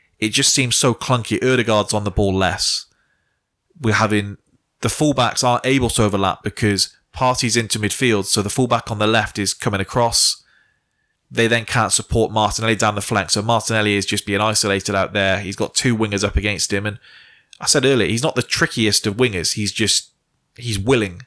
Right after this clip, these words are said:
and he's very good at what he does, but he isn't gonna put it through your legs, and he's not gonna flick it around the outside of you. He's gonna knock it around the side of you and run onto the other end of it. We're missing big chances. It looks like a team that isn't flowing.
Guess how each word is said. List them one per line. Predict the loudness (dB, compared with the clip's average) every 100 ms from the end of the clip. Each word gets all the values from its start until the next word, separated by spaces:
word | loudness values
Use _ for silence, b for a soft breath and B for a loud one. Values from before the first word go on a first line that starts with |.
| _
and | -2 -2
he's | 0
very | 2 2 2
good | 2
at | 2
what | 0 -2
he |
does, | 0 0 0
but | -4 -6 -6 B B B -4
he | 0
isn't | 0 0
gonna | 0
put | 0 0
it | -2
through | 0
your | 2
legs, | 2 2 0
and | -2
he's | -2 -2
not | -2
gonna | -2 0 0
flick | 0 -2 0
it | 0
around | 0
the | 2
outside | 0 2 2 0
of | -2
you. | -4 -4
He's | -2
gonna | -2 0
knock | 0 0
it | -2
around | -2 2
the |
side | 2 4 4
of |
you | 2
and | 2
run | 0
onto | 2 0
the | 2
other | 2
end | 0
of | -4
it. | -6 -8 _ _ _ _ _ _ _ -16
We're | -4 -2
missing | 0 0 0 0 0
big | -2 0
chances. | 0 0 0 -2
It | -2 0
looks | -2 0
like | -2 -2
a |
team | -2 -2 -2
that | -2
isn't | -2 -4
flowing. | 0 2 2 0